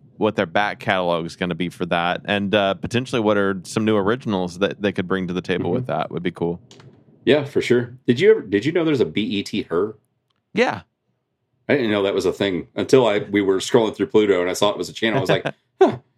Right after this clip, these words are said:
Speaker 2: I mean, it makes sense, but I was just like, "I never knew that was a thing."
Speaker 1: Yeah, I don't know what is specifically on the Her. Maybe some, like, ladies movies, like, some girl, uh, like, girls' night out kinda movie kinda thing.
Speaker 2: They have, um,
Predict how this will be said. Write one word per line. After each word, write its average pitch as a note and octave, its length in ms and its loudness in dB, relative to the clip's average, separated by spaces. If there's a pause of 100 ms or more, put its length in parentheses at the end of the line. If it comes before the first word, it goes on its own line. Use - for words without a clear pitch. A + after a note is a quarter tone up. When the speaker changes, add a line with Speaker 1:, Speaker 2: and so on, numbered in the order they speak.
Speaker 2:
I A#2 40 6
mean, D3+ 120 6
it C3 60 2
makes C3+ 180 2
sense, C#3 300 2
but A2+ 120 2
I G#2 60 4
was G2 100 -2
just G#2 120 -2
like, G#2+ 140 2
"I G#2+ 80 0
never G#2 220 2
knew G2+ 160 -2
that G#2 140 0
was C3+ 120 -2
a - 60 0
thing." G2 300 -4
Speaker 1:
Yeah, B2+ 180 4
I C#3 80 4
don't D3+ 160 2
know C#3 140 4
what A#2+ 300 0
is A2 200 -2
specifically G#2+ 640 -2
on G#2+ 300 0
the G#2 100 2
Her. G#2+ 260 0
Maybe G#2+ 280 0
some, G#2 220 -2
like, G2 240 -2 (320)
ladies A#2 500 0
movies, A#2 340 2
like, A2 120 2
some A2 180 -2
girl, A2 400 0
uh, G2 380 0
like, G#2+ 220 0
girls' A2+ 240 2
night A2 200 0
out G#2 160 0
kinda A2+ 220 0
movie A2 360 0
kinda G#2 240 -4
thing. G#2+ 360 -2
Speaker 2:
They A#2+ 100 6
have, D#3+ 180 2
um, A2+ 600 2